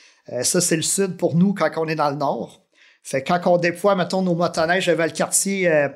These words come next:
euh, exemple, dans le Grand Nord du Canada, bien, euh, s'ils ont eu de l'humidité qui s'est accumulée dans les filtres sur la base à Québec, ben, là-bas, ça va geler dans un temps record. Puis à ce moment-là, ben, tout, il faut faire, euh,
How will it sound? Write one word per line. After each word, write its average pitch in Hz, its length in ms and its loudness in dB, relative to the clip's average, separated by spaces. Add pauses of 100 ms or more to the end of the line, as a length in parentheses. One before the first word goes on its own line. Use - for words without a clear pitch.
(380)
euh, 139 480 -6
exemple, 147 340 0
dans 156 120 2
le 147 40 -2
Grand 151 240 -4
Nord 165 160 2
du - 80 0
Canada, 151 520 0 (440)
bien, 139 160 -4
euh, 131 420 -2 (280)
s'ils - 240 0
ont 180 100 4
eu 196 60 4
de 165 80 2
l'humidité 185 580 0
qui - 140 -10
s'est 170 200 -2
accumulée 175 540 2
dans 165 120 2
les 160 180 2
filtres 247 560 -2 (260)
sur - 280 -2
la 151 100 2
base 175 240 2
à 165 80 -2
Québec, 165 540 -2
ben, 143 280 -4
là-bas, 156 360 2
ça 175 140 0
va 151 140 -2
geler 165 280 -2
dans 147 220 0
un 143 100 -4
temps 160 180 0
record. 170 460 0
Puis 156 100 -6
à 139 60 -2
ce - 100 -4
moment-là, 156 380 2
ben, 151 200 0
tout, 185 200 -4
il 147 60 -16
faut 156 140 -14
faire, 175 300 0
euh, 151 160 4